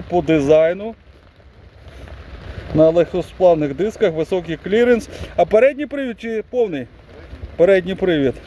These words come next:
Ну, я скажу так, з таким кліренсом достатньо і переднього приводу.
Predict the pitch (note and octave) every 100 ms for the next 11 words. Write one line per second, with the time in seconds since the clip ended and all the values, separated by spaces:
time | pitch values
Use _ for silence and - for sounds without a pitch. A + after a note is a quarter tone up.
0 | - - - - - - - F3 F#3 E3+
1 | F#3 E3+ F3 F3 - - F#3+ F3 F#3 F#3+
2 | F3 F3+ D#3 D#3+ - F3 E3 D#3 - -
3 | - - D3+ E3+ F#3+ F3+ F#3 F3+ B3 A3+
4 | G#3 G3+